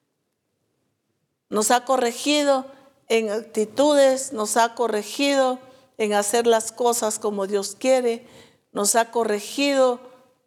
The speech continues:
en que veamos nuestro carácter,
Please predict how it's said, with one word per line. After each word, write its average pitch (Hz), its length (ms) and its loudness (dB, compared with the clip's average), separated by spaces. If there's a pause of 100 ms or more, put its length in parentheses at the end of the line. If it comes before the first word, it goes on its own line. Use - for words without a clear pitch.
(800)
en 220 640 -2
que 214 120 2
veamos 240 440 2
nuestro 220 360 -6
carácter, 233 760 0